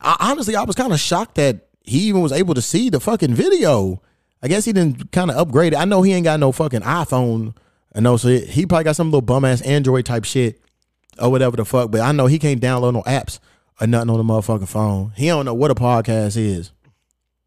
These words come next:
Fuck Terry Grace. Oh, that's what I was saying. He got the old ass boxing gloves.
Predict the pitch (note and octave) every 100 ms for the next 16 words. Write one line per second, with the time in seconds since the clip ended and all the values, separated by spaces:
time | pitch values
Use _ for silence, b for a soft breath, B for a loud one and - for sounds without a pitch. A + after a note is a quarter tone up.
0 | _ _ _ _ _ _ _ _ _ _
1 | - G3+ - D#3+ C#3+ A#2+ A#2 G#2 B2+ F3+
2 | A3+ G#3 F3+ D3+ D3 C#3+ G2 F2+ _ _
3 | _ _ _ _ _ _ _ _ _ -
4 | - _ _ _ _ _ _ _ _ _
5 | _ _ _ D#3+ F#3 E3+ D#3 F#3+ G#3+ G#3+
6 | G#3 G3 F3 F#3+ E3+ D3+ C3 G2 -